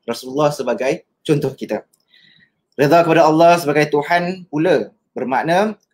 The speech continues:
reda yang Tuhan telah menyempurnakan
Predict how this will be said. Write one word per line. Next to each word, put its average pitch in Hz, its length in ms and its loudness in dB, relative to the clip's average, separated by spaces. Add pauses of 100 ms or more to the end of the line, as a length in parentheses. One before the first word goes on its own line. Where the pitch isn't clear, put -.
(280)
reda 143 400 2
yang 139 160 2
Tuhan 151 240 -4
telah 151 160 -2
menyempurnakan 135 1040 -4